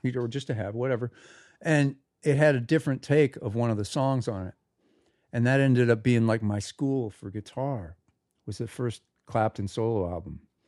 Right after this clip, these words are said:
And, and I remember years later hearing, like, one of the songs come on the radio and going, "That's not right. That's a different, that solo is different. That's not right."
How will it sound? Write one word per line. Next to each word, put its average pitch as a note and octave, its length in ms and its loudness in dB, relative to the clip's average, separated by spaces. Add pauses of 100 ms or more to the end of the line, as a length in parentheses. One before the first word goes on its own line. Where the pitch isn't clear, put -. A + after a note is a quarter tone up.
(640)
And, A2+ 440 0 (120)
and A2 340 4 (460)
I A#2+ 80 2
remember B2 300 6
years B2 300 4
later C3 240 4
hearing, A#2+ 300 4
like, G#2+ 160 0
one B2 100 2
of A#2+ 60 2
the - 60 0
songs A#2 280 0
come A2 120 -2
on G#2+ 60 2
the G#2 60 2
radio G#2 240 2
and F#2+ 80 -2
going, F#2 120 -6 (640)
"That's - 400 -4 (300)
not C3 200 -4
right. C3 320 -2
That's C#3 200 -8
a C#3+ 40 -2
different, B2 360 -8 (600)
that B2+ 160 -6
solo C#3+ 280 -6
is G2+ 100 -8
different. B2 360 -8 (320)
That's A2+ 180 -14
not B2 80 -6
right." A#2+ 260 -8